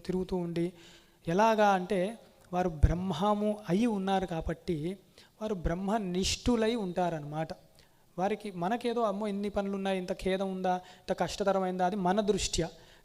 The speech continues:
కానీ వారు అలా ఉండరు, వారు బ్రహ్మమే అయి ఉన్నారనమాట. వారే చైతన్య స్వరూపులు,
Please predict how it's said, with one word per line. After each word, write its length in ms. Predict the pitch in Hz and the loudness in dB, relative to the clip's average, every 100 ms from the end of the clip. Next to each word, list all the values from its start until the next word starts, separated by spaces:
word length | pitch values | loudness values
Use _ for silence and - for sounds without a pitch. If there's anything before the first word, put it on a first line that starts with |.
| - | -8
కానీ 120 | 226 | 0
వారు 200 | 196 202 | 4 4
అలా 140 | 190 | 4
ఉండరు, 380 | 175 180 180 160 156 | 0 2 0 0 -6
వారు 180 | 156 | -6
బ్రహ్మమే 500 | 147 143 160 170 190 | 0 0 0 0 2
అయి 180 | 214 185 | 2 0
ఉన్నారనమాట. 540 | 180 165 156 147 156 165 - - - 151 | -2 -2 -2 -4 -6 -6 -14 -20 -14 -6
వారే 240 | 170 240 214 | -2 0 0
చైతన్య 260 | 190 190 | -2 -4
స్వరూపులు, 500 | 180 175 170 156 156 | -4 -2 -2 -2 -6